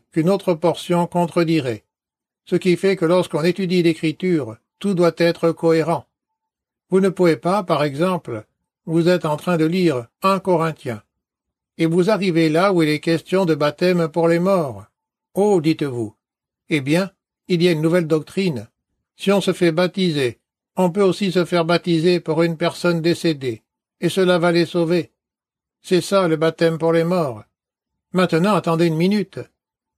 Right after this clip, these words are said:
La Bible permet-elle qu'on se baptise pour une personne morte ? Cela se trouve-t-il à un quelconque endroit dans l'Écriture ? Cela contredit-il la doctrine du salut telle que nous la connaissons ? Alors,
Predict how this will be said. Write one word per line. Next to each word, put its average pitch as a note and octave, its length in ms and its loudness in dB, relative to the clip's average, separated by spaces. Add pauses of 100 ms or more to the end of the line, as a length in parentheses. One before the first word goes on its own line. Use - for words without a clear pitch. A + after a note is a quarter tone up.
La D#3 140 -2
Bible D#3+ 340 0
permet-elle E3+ 640 0
qu'on E3+ 160 -2
se F3 100 -2
baptise D#3 600 0
pour D#3+ 160 0
une E3 140 0
personne E3+ 400 0
morte ? F3+ 420 -2 (640)
Cela F#3+ 260 0
se F3+ 120 0
trouve-t-il F#3 580 -2
à E3 80 0
un D#3 80 -4
quelconque F3 640 -2 (200)
endroit E3+ 420 2
dans E3+ 100 0
l'Écriture ? F3 760 -2 (840)
Cela E3+ 380 2
contredit-il F#3 960 0 (180)
la D#3+ 120 0
doctrine F#3 440 0
du F3 140 0
salut D#3 400 -2
telle F3 260 0
que E3+ 100 -2
nous E3+ 120 0
la E3+ 140 2
connaissons ? E3+ 640 -2 (600)
Alors, D3+ 440 2